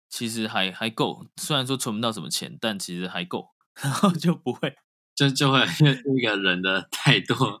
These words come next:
Speaker 1: 对，对，对，这，这我觉得是一定会。所以我有，有蛮多朋友其实是真的就是那种下定决心：“好，我要接案。”然后他们就是连打工都不找，就是疯狂的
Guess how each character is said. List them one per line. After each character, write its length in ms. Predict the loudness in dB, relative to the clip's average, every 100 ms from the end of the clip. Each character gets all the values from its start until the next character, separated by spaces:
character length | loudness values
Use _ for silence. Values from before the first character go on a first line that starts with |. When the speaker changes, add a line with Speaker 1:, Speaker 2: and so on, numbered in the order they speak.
| -4
Speaker 1:
对， 260 | -2 -2
对， 220 | -2 -2
对， 200 | -2 -4 -6
这， 240 | -4 -6
这 240 | -2 -2 0
我 100 | -2
觉 140 | -2
得 80 | -2
是 100 | 0
一 80 | -2
定 220 | -4 -8
会。 200 | -6 -8
所 120 | -2
以 40 | 0
我 200 | 2 0
有， 220 | 0 -4 -4
有 180 | -4
蛮 180 | -2 -2
多 140 | 0 -2
朋 180 | -2 -4
友 140 | -4
其 240 | -6 -4 -4
实 40 |
是 140 | -4 -6
真 240 | -6 -6
的 120 | -4
就 100 | -6
是 80 | -6
那 100 | -6
种 140 | -6 -2
下 220 | -2 0
定 180 | -2 -6
决 160 | -8
心 160 | -12 -8
：“好， 160 | -4 -2
我 140 | -2
要 80 | -4
接 260 | -2 0
案。” 140 | 0 -2
然 120 | -6
后 40 | -6
他 120 | -6
们 100 | -6
就 80 | -8
是 160 | -8
连 180 | -6 -4
打 200 | -2 -2
工 180 | -2 -6
都 60 | -6
不 140 | -8
找， 180 | -10 -12
就 140 | -12
是 60 | -14
疯 280 | -10 -8 -6
狂 300 | -8 -10 -14
的 180 | -16